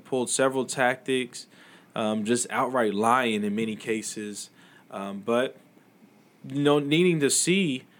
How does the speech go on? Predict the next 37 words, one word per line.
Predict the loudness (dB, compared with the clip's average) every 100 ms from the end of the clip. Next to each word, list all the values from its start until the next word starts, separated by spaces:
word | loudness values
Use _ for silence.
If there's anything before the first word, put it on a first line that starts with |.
| _
and | -6
this | -4 -4
is | -2 0
a, | 2 2 0 -4 -16 -16 -14
I |
feel | -4 -2
like | 0
this | -2 -4
should | -6 -6 0
be | 0 0 -4 -16 -20 -20 _ -14
a, | -6 -4 -2
uh, | -4
point | -6 -4 -2 -2
of | 0
radical-, | 0 -2 -8
radicalization, | -2 0 0 -4 -4 -2 -2 -2 -2 -4 -10 _ _
for | -12 -6
lack | -2 -2
of | -4
a | -2
better | 2 2
term | 0 -2 0 -2
here, | 0 2 0 -2 -16 -20 _ _
to | -6 -2
know | 0 2
that, | 2
like, | 2 0 0 -8 -20 _ _ _ -2
our | 0 2
neighbors | 2 2 4 2 2
right | 4 4
up | 4
the | 2 2
road | 4 4 2
here | 4 4 4 0 -4 -20 _ -20 -6
are | -4 -4 -6 -6
relatively | 0 2 2 2 2 0
close, | 0 2 2 2 -4